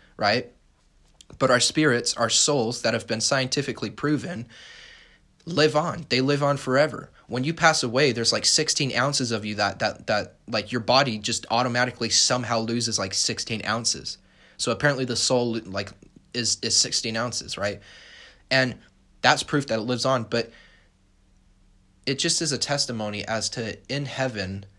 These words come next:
we will look back and see that even the loneliness that we endured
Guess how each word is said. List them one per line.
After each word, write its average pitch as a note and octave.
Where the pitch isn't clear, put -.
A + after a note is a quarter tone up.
we A#2+
will D3
look C#3+
back B2
and G#2
see A2
that G#2+
even C#3
the A2+
loneliness A2
that -
we G2
endured F2